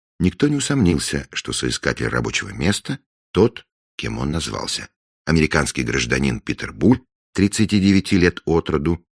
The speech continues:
дипломированный инженер-механик по опыту работы, конструктор подводных аппаратов.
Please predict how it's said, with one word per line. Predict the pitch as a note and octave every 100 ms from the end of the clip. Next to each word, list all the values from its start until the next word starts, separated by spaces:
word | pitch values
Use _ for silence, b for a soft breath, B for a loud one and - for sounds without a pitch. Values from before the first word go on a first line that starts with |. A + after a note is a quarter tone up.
| -
дипломированный | E2 D#2+ D2+ D#2 C#2 B1+ C2 -
инженер-механик | C#2+ - C2 A1+ A1+ - F2 G#2+ A#2 - _ _ _
по | B1+
опыту | C2 - -
работы, | - G#1+ G#2 G#2
конструктор | - - - - D#2+ - F#2+
подводных | - C2 G#1 - - -
аппаратов. | - G#1+ - -